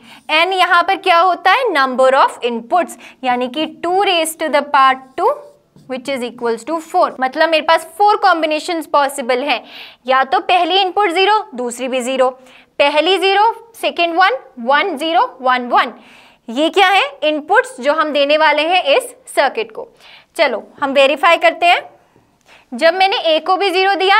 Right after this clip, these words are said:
and बी को भी ज़ीरो दिया, इसको भी ज़ीरो दिया, इसको भी ज़ीरो दिया, तो ये दोनों क्या हो गए? रिवर्स बायस हो गए, because ये दोनों की पी साइड थी तो इनको वन वन चाहिए था फॉरवर्ड बायस होने के लिए।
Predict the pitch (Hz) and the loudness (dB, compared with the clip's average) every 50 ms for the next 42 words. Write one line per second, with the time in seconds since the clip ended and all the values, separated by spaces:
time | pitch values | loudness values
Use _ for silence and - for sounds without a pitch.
0 | 427 370 330 311 285 269 285 254 - 294 277 254 359 - - - - - _ 247 | 2 0 -2 -2 -4 -4 -6 -2 0 0 2 2 2 0 0 -4 -14 -18 _ -10
1 | 233 277 262 233 220 220 220 - - - - - - - - - _ _ 247 - | -6 -2 -2 -2 -2 -2 -8 -12 -12 -14 -16 -20 -20 -20 -20 -20 _ _ -16 -14
2 | - - 302 311 269 370 359 302 339 349 349 359 359 359 349 359 381 415 403 - | -2 0 0 2 2 0 0 0 0 0 0 0 0 2 2 2 2 2 0 -8
3 | - _ _ _ _ - 240 233 - - 240 233 202 254 254 247 226 254 247 240 | -18 _ _ _ _ -20 -20 -20 -10 -8 -8 -6 -6 -6 -8 -8 -6 -4 -2 -2
4 | 233 208 240 233 226 226 - - - - _ - 320 302 330 311 285 330 330 330 | -2 -2 -2 -2 -2 -2 -4 -12 -20 -20 _ -8 -4 -2 -2 0 2 2 2 4
5 | 339 349 339 370 359 339 392 370 330 359 349 392 392 392 - - - 285 302 285 | 2 2 2 2 4 4 4 2 2 2 2 0 0 -6 -12 -6 -4 -2 2 4
6 | 320 339 349 370 330 339 370 370 370 403 403 403 403 403 339 427 523 539 - 285 | 4 4 4 2 2 2 2 4 4 2 0 -2 -2 0 0 0 0 0 -2 -6
7 | 254 277 277 285 294 302 294 269 285 330 311 320 320 330 320 330 349 339 - 330 | -6 -4 0 0 0 0 0 -2 -4 -2 -2 0 0 0 -2 -2 -6 -6 -4 -4
8 | 320 339 330 330 349 349 381 - - 392 392 415 - 349 311 277 277 311 320 302 | -4 -4 0 2 2 2 2 0 -2 -2 0 0 0 -2 -4 -2 -2 0 2 2
9 | 349 339 349 349 370 381 370 359 392 381 370 370 370 359 381 370 370 370 381 359 | 2 0 2 0 0 0 2 0 0 0 0 0 0 0 0 0 0 2 0 2
10 | 359 349 349 285 339 339 330 330 349 370 339 339 339 330 349 330 320 330 349 | 2 2 0 2 2 2 2 2 0 -4 -4 -4 -4 -6 -6 -4 -2 -4 -4